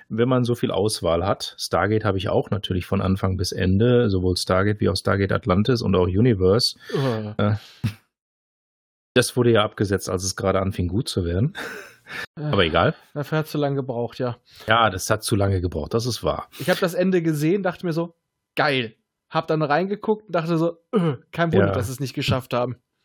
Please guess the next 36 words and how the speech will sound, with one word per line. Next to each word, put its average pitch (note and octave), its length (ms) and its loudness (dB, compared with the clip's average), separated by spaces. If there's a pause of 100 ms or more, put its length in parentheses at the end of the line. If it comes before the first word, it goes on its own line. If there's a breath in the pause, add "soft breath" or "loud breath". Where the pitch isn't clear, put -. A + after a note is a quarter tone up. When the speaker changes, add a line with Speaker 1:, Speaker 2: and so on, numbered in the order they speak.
Speaker 1:
Ja, B2 300 4
das A2 220 -2
Ende, A2+ 920 4
äh, - 80 -12
sie G2+ 120 0
haben, A2 200 4
hätten G#2+ 440 0
das, G2+ 200 -2
wenn G#2 200 4
sie G#2 120 4
am G2+ 200 2 (220)
Anfang C3+ 340 0
schon B2 180 0
so A#2 100 2
gewesen A2+ 360 2
wären A2 180 2
wie G#2 80 2
am F#2+ 100 2
Ende, D#3+ 360 2
dann, C3 300 2
äh, A#2 280 4
wäre G#2+ 260 4
sicher, G2+ 600 0
äh, - 60 2
mehr F#2+ 200 4
draus F#2+ 300 -2
geworden. G#2 520 0 (180)
Speaker 2:
Ja, F#3 80 0
das F#3+ 120 -2
ist G3+ 200 -4
wie G#3 80 0
mit, G#3 320 -2
äh, F3 100 -6
Star E3+ 300 -2
Trek F3 400 -6
Enterprise. D3 720 -2